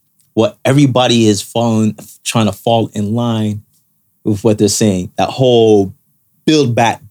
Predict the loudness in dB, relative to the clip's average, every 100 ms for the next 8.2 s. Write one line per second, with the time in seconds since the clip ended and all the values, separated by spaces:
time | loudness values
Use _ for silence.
0 | _ 0 2 2 0 0 0 2 0 -2
1 | _ _ _ _ _ _ _ _ _ _
2 | _ -4 -4 -2 0 2 2 2 4 2
3 | 0 _ _ _ _ _ _ _ _ _
4 | _ _ -4 0 0 0 -2 -4 -6 -2
5 | 0 -2 -4 -8 -10 -10 -6 -4 -6 -8
6 | -8 -10 -12 -12 -8 -8 -6 -4 -2 0
7 | -2 -2 -2 0 0 -2 -4 -4 -4 -2
8 | -2 -4